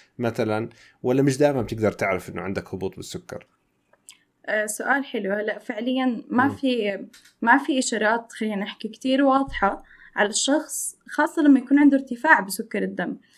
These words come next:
Speaker 2: إذا عم نحكي
Speaker 1: مم.
Speaker 2: إنه، آه، الشخص اللي عم بيقدم له رعاية، أو الشخص اللي موجود معاه بنفس المكان،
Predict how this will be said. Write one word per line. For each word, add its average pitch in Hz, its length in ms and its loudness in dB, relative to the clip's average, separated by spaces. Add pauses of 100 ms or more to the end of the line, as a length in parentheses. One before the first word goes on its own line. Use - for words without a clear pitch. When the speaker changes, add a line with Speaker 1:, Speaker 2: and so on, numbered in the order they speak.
(160)
Speaker 2:
إذا 214 140 -4
عم 202 180 0
نحكي 233 340 -4
Speaker 1:
مم. 226 40 -4
Speaker 2:
إنه، 214 640 -4
آه، 185 360 -4 (340)
الشخص 220 360 -4
اللي 233 120 0
عم 202 160 -2
بيقدم 226 420 -2
له 247 80 4
رعاية، 214 440 -2
أو 180 140 -8
الشخص - 420 -6
اللي 220 180 0
موجود 220 380 0
معاه 214 280 0
بنفس 196 440 -6
المكان، 202 760 -2